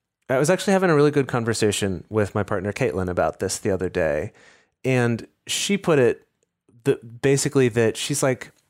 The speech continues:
being polyamorous, she's like, "I still experience jealousy sometimes about my partner's time or about other people in their life. Maybe I'm jealous of this thing, or I'm jealous of that amount of time they have, or I'm jealous they got to do this thing, or I'm jealous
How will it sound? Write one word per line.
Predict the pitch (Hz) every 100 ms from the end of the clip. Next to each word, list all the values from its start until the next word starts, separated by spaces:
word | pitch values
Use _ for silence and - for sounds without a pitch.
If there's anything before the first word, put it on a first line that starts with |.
| _ _ _ _ _
being | 143 160 160
polyamorous, | - 139 123 151 170 151
she's | 143 139
like, | 139 - -
"I | 104
still | - 143
experience | 139 - 127 123 117
jealousy | 95 92 104 104
sometimes | 101 104 107 101 107 165 170 - _
about | 107 101 101 104 - _ _ _ _ _ -
my | 110
partner's | 107 101 107 104
time | - 98 101 127 135 139 - _ -
or | 113
about | 110 98 98 101 -
other | - 110 110
people | 110 107 120
in | 120
their | 123 123
life. | 117 127 -
Maybe | 101 104
I'm | 92
jealous | 92 98 107 107
of | 113 101 95
this | - 117 -
thing, | 127 123
or | 117
I'm | 95
jealous | 92 98 101 -
of | 92 -
that | 95 98
amount | 98 82
of | -
time | - 143 135
they | 131 131
have, | 127 123 117
or | 101
I'm | 92
jealous | 107 95 92
they | - 95
got | 95 -
to | 127
do | 151
this | 135 131 -
thing, | 135 120 117
or | 90
I'm | 95 98
jealous | 107 101 98 -